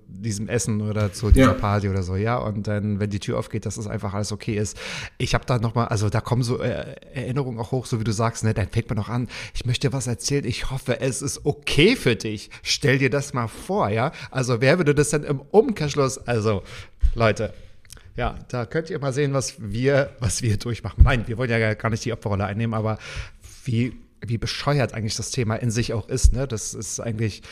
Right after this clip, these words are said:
Speaker 1: total widersprüchlich. Ich hab auch mal gelesen, da sprichst du von einem inneren und von einem äußeren Outing, ne? Also das innere Outing ist natürlich,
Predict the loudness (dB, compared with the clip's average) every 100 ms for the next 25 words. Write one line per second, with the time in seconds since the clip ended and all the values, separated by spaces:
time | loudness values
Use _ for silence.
0 | -18 -18 -10 -8 0 4 4 4 0 -6
1 | -2 0 0 -6 -4 -6 -6 -6 -4 -2
2 | -2 -2 -8 -20 -20 -20 _ 2 4 6
3 | 4 2 -4 -4 -4 -4 -6 -6 -4 -2
4 | 0 0 0 0 0 0 0 -2 -6 -8
5 | -4 -2 -2 4 4 4 0 2 2 2
6 | 2 0 0 0 -2 -2 0 0 0 -2
7 | -2 -2 0 0 0 0 2 4 2